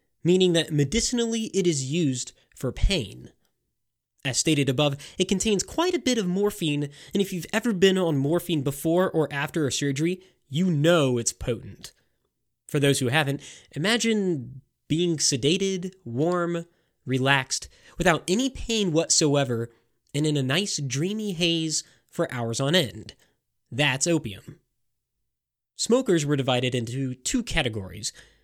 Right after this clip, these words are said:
those who smoked to relieve the pain and misery of daily life, and those who smoked to relieve the pain and misery of opium withdrawals. Only the upper classes smoked for social reasons. A withdrawal occurs several hours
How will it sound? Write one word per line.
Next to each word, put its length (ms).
those 280
who 80
smoked 320
to 80
relieve 500
the 80
pain 340
and 100
misery 320
of 120
daily 300
life, 420
and 160
those 200
who 80
smoked 320
to 80
relieve 300
the 80
pain 220
and 100
misery 420
of 240
opium 400
withdrawals. 720
Only 220
the 180
upper 200
classes 500
smoked 360
for 140
social 360
reasons. 680
A 100
withdrawal 520
occurs 340
several 280
hours 400